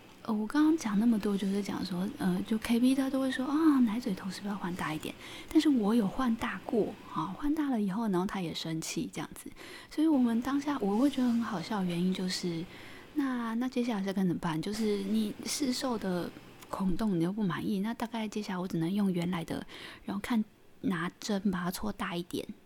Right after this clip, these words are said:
然后或是等他长大发明一个自己可以接受的奶嘴头，然后拯救其他婴儿这样子。就是，就是你到底要怎样？<laughs>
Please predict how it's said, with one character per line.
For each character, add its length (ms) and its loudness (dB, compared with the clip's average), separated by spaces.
然 140 -2
后 420 -2
或 200 -4
是 160 -4
等 220 -2
他 120 -2
长 220 -6
大 320 -2
发 180 -6
明 160 2
一 80 0
个 320 -4
自 120 -6
己 120 -2
可 160 -8
以 40 0
接 160 -2
受 140 0
的 60 0
奶 120 -4
嘴 120 -2
头， 300 -2
然 80 -2
后 200 2
拯 200 -2
救 160 2
其 140 -4
他 180 0
婴 240 0
儿 140 -4
这 80 -10
样 100 -12
子。 100 -14
就 100 -6
是， 340 -2
就 100 -6
是 100 4
你 140 8
到 140 0
底 100 -6
要 80 -6
怎 220 -8
样？ 120 2
<laughs> 480 -12